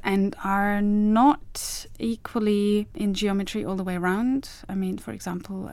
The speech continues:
a, a sphere is difficult to image. If the sphere has, I don't know, some protruding elements, that's better, because then it's better to align back and front, for example. Easy to image are also surfaces that have a lot of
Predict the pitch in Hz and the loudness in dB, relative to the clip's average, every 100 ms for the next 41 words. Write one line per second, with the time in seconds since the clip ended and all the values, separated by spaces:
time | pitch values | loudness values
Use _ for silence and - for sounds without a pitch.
0 | - 185 - - 220 208 208 208 185 - | -12 -12 -10 -8 -4 0 0 -2 -6 -10
1 | 185 - 202 - 240 311 277 - - 202 | -14 -10 -10 -6 2 4 4 0 -8 -6
2 | 202 - - 240 233 233 233 226 - 196 | -6 -8 -4 0 2 2 2 -2 -4 -6
3 | 185 185 190 190 180 185 185 - - - | -6 -8 -10 -4 -4 -4 -6 -12 -10 -4
4 | 214 196 190 185 - - 202 214 214 226 | -2 -2 -2 -4 -8 -4 0 4 4 4
5 | 220 - - 160 - - 180 208 320 320 | 0 -8 -10 -12 -12 -2 2 2 4 4
6 | 294 175 175 - 180 180 - - 175 - | 2 -8 -8 -2 -2 -2 -4 -6 -6 -6
7 | - - 170 175 170 175 175 - 185 - | -8 -6 -2 0 0 0 -4 -8 -10 -2
8 | 196 254 - 226 226 220 220 - 254 277 | 2 2 0 -2 0 0 -2 -2 -4 0
9 | 247 254 240 233 247 247 233 233 220 214 | 6 6 6 2 2 6 8 6 4 -2
10 | - 226 226 - 214 - 214 208 220 - | 0 2 2 0 -4 0 2 2 -2 -2
11 | 151 - 208 190 190 180 190 - - 185 | -4 -4 -2 -2 -2 -2 -2 -4 -8 -4
12 | 170 - - - | -4 -6 -18 -20